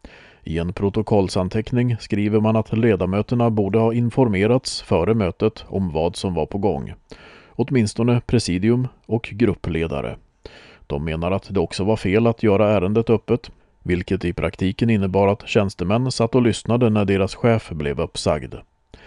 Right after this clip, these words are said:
Det skulle ha varit stängt precis som ärendet innan.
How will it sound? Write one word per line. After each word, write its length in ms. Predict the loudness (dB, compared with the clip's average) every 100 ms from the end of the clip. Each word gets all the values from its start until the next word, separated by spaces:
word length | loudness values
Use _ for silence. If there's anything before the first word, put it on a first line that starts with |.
| -20 -20 -20 -6
Det 160 | -2
skulle 260 | -2 0 0
ha 60 | 2
varit 260 | 0 0
stängt 480 | -4 0 0 0 -2
precis 360 | 0 2 0 0
som 180 | 0
ärendet 400 | 2 2 2 0
innan. 420 | 0 -2 -2 -6